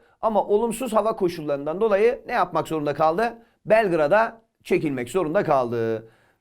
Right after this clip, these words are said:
Sevgili arkadaşlar, bin altı yüz beş yılında bu sefer Estergon üzerine yürüyen Lala Mehmet Paşa Vişegrad'ı ve Tepedelen,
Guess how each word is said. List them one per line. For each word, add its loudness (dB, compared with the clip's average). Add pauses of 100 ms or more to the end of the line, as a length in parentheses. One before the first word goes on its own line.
(120)
Sevgili 2
arkadaşlar, 2
bin 0
altı 0
yüz -2
beş 0
yılında -2 (600)
bu -10
sefer 4
Estergon 2
üzerine 2
yürüyen 0
Lala 2
Mehmet 2
Paşa -2 (400)
Vişegrad'ı 2
ve 2
Tepedelen, 0